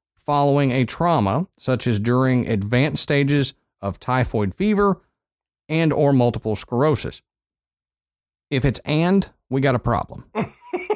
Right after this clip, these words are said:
Speaker 1: If you have typhoid and M S, I, whew, I, I'm, I
Speaker 2: Bless
Speaker 1: feel bad
Speaker 2: your
Speaker 1: for you.
Speaker 2: heart.
Speaker 1: Exactly. Um, and this has been linked with brain regions such as the parietal cortex and the prefrontal cortex.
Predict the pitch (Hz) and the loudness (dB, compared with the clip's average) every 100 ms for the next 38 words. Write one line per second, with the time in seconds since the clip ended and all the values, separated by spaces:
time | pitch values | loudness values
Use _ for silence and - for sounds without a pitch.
0 | - 403 - 415 - - 117 135 180 165 | -6 -8 -6 -8 -6 -4 0 2 2 2
1 | 131 160 175 160 175 151 - 156 165 151 | 2 2 2 2 2 2 0 0 2 2
2 | 165 160 165 160 - _ _ _ _ _ | 2 2 2 0 -4 _ _ _ _ _
3 | _ _ _ _ 117 120 - - - 196 | _ _ _ _ -4 -2 -2 -2 2 4
4 | 143 95 - - 127 120 107 120 104 - | 4 2 -4 -4 0 0 2 2 0 -2
5 | 123 196 214 123 120 113 185 110 160 123 | 0 4 4 4 4 4 4 4 4 2
6 | 98 110 101 - 71 _ _ _ _ _ | 4 2 2 -2 -10 _ _ _ _ _
7 | 135 127 120 - 147 139 180 170 175 170 | 0 2 2 0 0 2 2 2 2 2
8 | 147 131 151 190 180 - - _ _ _ | 2 2 2 2 0 -6 -20 _ _ _
9 | _ - 127 131 120 135 117 139 196 214 | _ -4 2 2 2 -2 0 2 4 4
10 | 156 135 120 127 - 147 147 - 123 110 | 4 2 4 2 2 2 0 0 0 0
11 | 98 123 113 131 165 175 - 156 135 127 | 0 0 2 2 2 0 -2 -2 0 0
12 | 123 - 120 107 - - 160 160 151 _ | -2 -2 0 0 -2 -2 0 0 -2 _
13 | - 151 139 98 - 113 92 - 69 - | -4 -2 0 -2 -4 -4 -4 -4 -8 -10